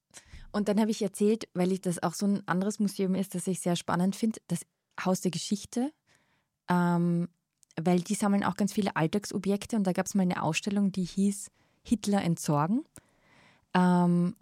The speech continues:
und da haben sie Objekte ausgestellt aus dem Alltag. Und das war eine der für mich eindrückli-, eindrücklichsten Ausstellungen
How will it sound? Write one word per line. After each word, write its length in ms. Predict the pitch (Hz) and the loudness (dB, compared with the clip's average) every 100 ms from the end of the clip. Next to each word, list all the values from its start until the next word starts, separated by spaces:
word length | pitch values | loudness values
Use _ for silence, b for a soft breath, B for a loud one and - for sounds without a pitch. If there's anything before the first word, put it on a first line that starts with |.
| - | -2
und 180 | 190 190 | 0 2
da 80 | |
haben 120 | 185 208 | 2 0
sie 160 | 233 | 0
Objekte 420 | 170 180 - - | 0 0 0 -2
ausgestellt 380 | 214 - 240 226 | -2 -2 -6 -4
aus 80 | - | -4
dem 100 | 214 | -4
Alltag. 640 | - 233 - 160 147 147 - _ | 0 -2 0 -4 -4 -8 -16 _
Und 140 | 185 - - | -6 -6 -2
das 240 | 190 - | -4 -2
war 120 | 196 - | -4 -4
eine 300 | - 190 214 | -2 0 2
der 140 | 202 190 | 0 -2
für 160 | - | 2
mich 240 | 202 240 - - | 2 2 -2 0
eindrückli-, 540 | 196 226 - 220 226 - - | 2 2 0 -8 -8 -8 -2
eindrücklichsten 1000 | 185 220 240 - 220 - 220 - 214 | 2 2 2 0 -4 -4 -6 -4 -4
Ausstellungen 720 | - 196 - 165 170 165 170 | -2 -2 -2 0 0 0 -2